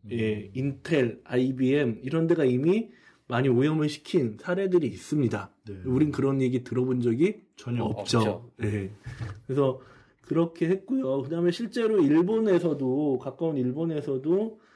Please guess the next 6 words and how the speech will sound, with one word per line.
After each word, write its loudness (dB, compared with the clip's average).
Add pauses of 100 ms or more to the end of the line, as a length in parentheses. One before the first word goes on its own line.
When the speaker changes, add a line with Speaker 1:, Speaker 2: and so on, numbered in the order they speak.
(160)
Speaker 2:
파나소닉이나 0
미쓰비시, -4
소니 2
이런 -2
데가 0 (360)
지역에 2